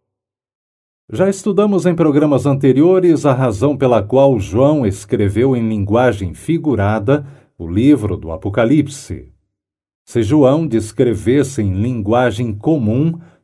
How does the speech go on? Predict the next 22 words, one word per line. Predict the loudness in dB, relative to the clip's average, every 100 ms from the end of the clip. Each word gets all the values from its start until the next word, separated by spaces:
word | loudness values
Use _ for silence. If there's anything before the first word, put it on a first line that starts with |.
| _
tudo | -2 -2 -2
o | -4
que | -2
está | -4 -6 -6 -4 -2
no | -4 -8
Apocalipse, | -8 -4 0 0 -2 -6 -4 -2 -2 -8 _ _
este | -8 -6 -2 0
livro | 2 0 0 -2
não | -2 -2
teria | -2 -2 -2
nem | -2 -2 -4
saído | -6 -4 0 0 0 0 2 2
da | 2
ilha | 0 0 0
de | 0 -4
Patmos. | -2 -2 -2 -6 -8 -10 -20 -20 _ _ _ _ _ _ -10
A | -8
censura | -4 -4 -2 0 2
romana | 2 2 2 2 0 0 -4 -20 _
teria | -4 -2 0 0
destruído | -2 -4 -6 -8 -4 -2 -2 -2 0
imediatamente. | 0 0 -2 -2 -2 -2 -4 -2 -2 -2 -8 -14 -16 -20